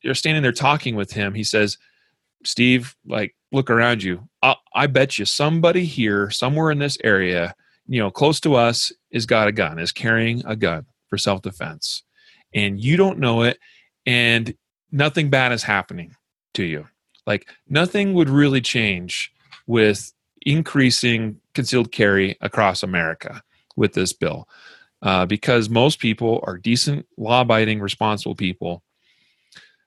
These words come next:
Anyway, let's get now to, <laughs> we gotta get to our justified stories. We've been going at this, but this is a big deal.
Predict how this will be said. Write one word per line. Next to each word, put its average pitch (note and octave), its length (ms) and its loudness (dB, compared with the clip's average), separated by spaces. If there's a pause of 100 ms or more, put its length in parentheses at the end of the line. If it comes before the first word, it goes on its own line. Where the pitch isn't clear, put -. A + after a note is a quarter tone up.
(140)
Anyway, A2 540 0 (320)
let's E3 340 0 (120)
get D#3 260 0
now B2+ 320 0
to, A2 500 0 (500)
<laughs> - 520 -10
we F3+ 80 4
gotta D#3 220 2
get D#3+ 160 2
to D#3+ 80 0
our C3+ 100 6
justified B2+ 500 0
stories. F#2+ 380 -4
We've C#3 140 2
been D#3 100 2
going C#3+ 220 4
at B2 160 0
this, G2+ 120 -2
but - 120 -6
this G4 180 2
is D4 80 4
a A3+ 40 4
big A3 280 2
deal. F#3+ 320 2